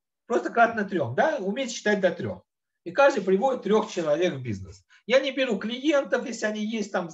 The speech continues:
числятся где-то, берут на пятьдесят очков, на сто очков. Есть клиенты, которые берут на триста очков, но месяц берут, месяц не берут, главное, они никого не приводят. Они пользуются. Я говорю про тех, которые каждый приводит трёх человек, да?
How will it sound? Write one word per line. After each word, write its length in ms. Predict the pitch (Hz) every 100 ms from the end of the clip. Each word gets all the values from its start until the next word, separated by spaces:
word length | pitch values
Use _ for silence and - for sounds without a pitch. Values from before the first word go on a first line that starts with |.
| 156
числятся 500 | - 233 - 185 185
где-то, 440 | 170 208 202 - - _ -
берут 440 | 180 196 226 190
на 80 | 185
пятьдесят 540 | 185 170 170 220 226
очков, 380 | 196 185 185 170
на 120 | 165
сто 200 | 147 226
очков. 380 | 214 - 185 185 -
Есть 220 | 196 196 220
клиенты, 300 | 220 190 196
которые 240 | 196 180
берут 200 | 185 185
на 100 | 175
триста 340 | 226 277 -
очков, 400 | 214 - 214 190
но 280 | 202 208 190 - _
месяц 340 | 214 233 196 180
берут, 360 | 214 247 220
месяц 280 | 202 180 -
не 100 | 190
берут, 280 | 202 240 208
главное, 260 | 196 190
они 160 | 175 180
никого 260 | 185 180 175
не 80 |
приводят. 500 | 160 160 120 92 - _ _ _
Они 200 | 170 185
пользуются. 540 | 185 104 92 85 -
Я 100 | 226
говорю 380 | 254 196 202 220
про 280 | 175 185 180 127 - _ _ - -
тех, 220 | 180 175
которые 340 | 175 208 202
каждый 320 | 190 226 208
приводит 440 | 185 151 175 190 190
трёх 220 | 151 160
человек, 460 | - 147 110 90 85
да? 280 | 147 294